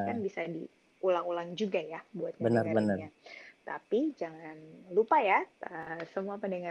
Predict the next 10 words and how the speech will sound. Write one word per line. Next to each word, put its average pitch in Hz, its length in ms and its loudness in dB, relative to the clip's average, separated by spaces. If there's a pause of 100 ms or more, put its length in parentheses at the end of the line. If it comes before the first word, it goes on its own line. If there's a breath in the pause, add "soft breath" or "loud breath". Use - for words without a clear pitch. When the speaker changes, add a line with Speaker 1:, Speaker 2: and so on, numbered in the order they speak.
Speaker 1:
Weekend 165 320 -6
Hustle 240 400 -2 (320 loud breath)
buat 180 320 4
nge-follow, 277 1040 6 (160)
terus 165 800 -2
buat 160 560 -6 (160)
kasih 220 400 4 (160)
kalau 175 240 -2
misalnya 180 480 -10
di 175 160 -6